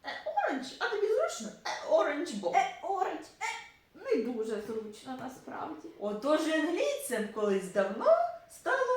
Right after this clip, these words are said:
Speaker 1: незручно так говорити, тому вони вигадали невеличку форму артикля е. An.
Speaker 2: An.
Speaker 1: An. An orange ball.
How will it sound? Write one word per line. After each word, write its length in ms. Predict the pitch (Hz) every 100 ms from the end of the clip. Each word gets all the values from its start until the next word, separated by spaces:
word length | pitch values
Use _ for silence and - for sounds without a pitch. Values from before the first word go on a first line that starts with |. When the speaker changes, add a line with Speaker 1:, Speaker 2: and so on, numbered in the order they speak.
| 508 -
Speaker 1:
незручно 720 | 719 466 269 247 247 254 277
так 300 | 277 294 294
говорити, 560 | 330 339 349 359 370 311 214
тому 180 | 190
вони 280 | 180 175 175
вигадали 640 | 170 190 233 220 277 330 370 - - _ _ _ _ _ - 554
невеличку 580 | 554 494 480 - - 359 - -
форму 520 | 180 165 202 269 311
артикля 560 | 226 226 - 175 - 220
е. 160 | - - 659 659 679 - _ _ _ _ - 392 302
An. 360 | 214 208 202 180 175 - _ _ -
Speaker 2:
An. 100 | -
Speaker 1:
An. 440 | 220 226 262 339 453 554 554 - - _ -
An 440 | 190 214 240 320 508 - - _
orange 1040 | - 220 208 196 226 247 277 262 - - - 214 214
ball. 540 | 233 508 - - -